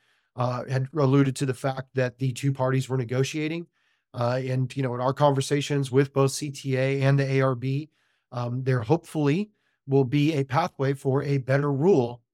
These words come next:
construct on some level. It's been very controversial. You mentioned,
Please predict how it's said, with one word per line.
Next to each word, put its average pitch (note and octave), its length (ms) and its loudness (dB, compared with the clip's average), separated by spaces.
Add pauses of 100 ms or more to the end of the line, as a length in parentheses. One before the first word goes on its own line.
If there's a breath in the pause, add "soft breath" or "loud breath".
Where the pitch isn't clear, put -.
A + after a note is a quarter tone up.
(200)
construct C#3 580 -4
on C3+ 140 0
some D3 320 0
level. A2+ 260 -6 (500)
It's - 100 -20
been C#3+ 180 2
very D#3+ 220 6
controversial. C#3+ 720 -2 (400)
You C#3 140 2
mentioned, D3 420 0